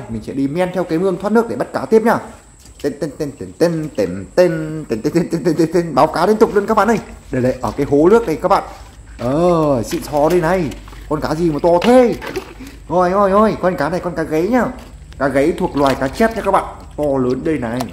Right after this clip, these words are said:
Ôi rồi ôi, bự nhá. Ôi ôi. <laughs> Xịn sò luôn. Ok à. Còn nhiều cá lắm các bạn ơi. Đây, đây. Con cá này bự này. Hai con, còn ba con cá nữa nhá.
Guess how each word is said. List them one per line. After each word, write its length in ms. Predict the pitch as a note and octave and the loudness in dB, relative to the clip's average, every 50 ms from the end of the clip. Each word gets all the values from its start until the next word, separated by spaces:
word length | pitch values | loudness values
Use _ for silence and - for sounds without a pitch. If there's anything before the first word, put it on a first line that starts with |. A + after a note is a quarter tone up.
| - - - | -12 -8 -2
Ôi 200 | B2 C3 D3+ F3+ | 2 4 4 6
rồi 180 | G3 F#3+ D#3+ E3 | 4 4 4 4
ôi, 300 | F#3 G3 F#3+ F3+ C3+ G#2+ - - - - - - - | 4 2 2 2 0 -2 -4 -8 -18 -20 -20 -10 0
bự 300 | D#3 F3+ G3+ F3+ D3+ C3+ D3 | 2 4 4 4 2 0 0
nhá. 200 | F3 F#3 G3+ F#3+ D#3+ - A2+ | 0 0 2 0 0 -2 -4
Ôi 200 | C3+ E3+ F3 D#3 | -2 -2 0 0
ôi. 220 | E3 F3 - G#4 G#4 G4+ F#4 D#4+ C4+ - - | 0 0 0 0 -2 -2 -4 -8 -10 -10 -8
<laughs> 80 | G#3 A#3 C4 C4+ C4+ C4 A3 - | -8 -8 -8 -8 -10 -12 -4 0
Xịn 180 | - D#3+ C3+ | 2 2 2
sò 220 | B2 D#3 D3 D#3 D#3+ | 2 2 4 4 6
luôn. 260 | E3 F#3 G3 G3+ F3+ C#3 A#2 - | 6 6 4 4 2 -2 -8 -6
Ok 360 | B2 C3 C#3+ - - - C#3+ C3+ B2+ | -2 0 0 0 0 0 0 0 0
à. 80 | C3+ - - - - - - - - D#3+ G#3 - - - - - | -2 -4 -8 -12 -18 -20 -20 -20 -20 -18 -18 -18 -20 -20 -6 0
Còn 200 | - D#3+ E3+ F3+ | 2 2 4 6
nhiều 140 | F#3+ F3 E3+ | 6 6 6
cá 200 | - D#3+ D#3 F3 | 4 2 0 0
lắm 140 | G3+ G#3+ | 0 0
các 80 | A3 A#3 | 0 2
bạn 160 | A3+ G#3+ A3 | 2 2 2
ơi. 100 | A#3 A3 | 2 0
Đây, 140 | F3+ D#3+ D3 | 0 0 0
đây. 140 | B2 A2+ - - - - - - - - | -2 -2 -4 -6 -12 -18 -18 -18 -10 -6
Con 100 | A#2+ A#2+ A2 - | -6 -6 -4 -4
cá 100 | G2+ G2 | -6 -6
này 260 | A2 A#2 G#2 G2+ C3+ | -6 -6 -6 -2 2
bự 80 | E3+ F#3 F3 | 2 2 2
này. 100 | - - - - - - | 2 -4 -10 -16 -20 -14
Hai 220 | - D#3 D#3 E3 D#3+ | -10 -8 -8 -6 -6
con, 180 | D#3 D3+ D#3 D3+ - | -4 -4 -6 -4 -4
còn 140 | - G#2+ - | -6 -2 0
ba 140 | G3 G#3 G#3 | 0 2 2
con 140 | G#3+ G3+ | 0 -2
cá 160 | - D#3+ D3+ F3+ | -2 -4 -2 -2
nữa 80 | G#3 | -2
nhá. 180 | A3 A#3+ B3 | 0 2 0